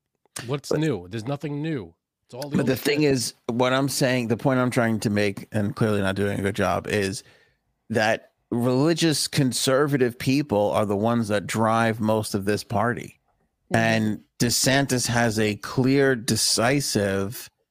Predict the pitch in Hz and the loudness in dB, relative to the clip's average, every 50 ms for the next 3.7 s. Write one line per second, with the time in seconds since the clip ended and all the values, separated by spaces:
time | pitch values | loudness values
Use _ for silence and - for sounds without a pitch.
0 | _ _ _ _ _ - 101 104 98 95 104 110 120 127 117 107 107 113 107 101 | _ _ _ _ _ -2 -2 0 0 0 2 2 2 2 0 0 -2 -2 0 0
1 | 104 104 107 107 110 117 143 143 110 92 80 85 104 113 107 104 107 - - - | 2 2 2 2 2 2 2 2 2 0 0 -2 -2 -2 -4 -4 -4 -6 -8 -8
2 | - 104 104 104 104 101 107 107 104 117 131 120 104 101 101 101 104 120 120 131 | -6 -2 0 0 2 2 2 2 2 2 0 0 0 -2 0 0 0 0 0 0
3 | 113 98 95 95 95 95 110 123 - - - - - | 0 0 0 0 2 2 0 0 -2 -6 -10 -12 -14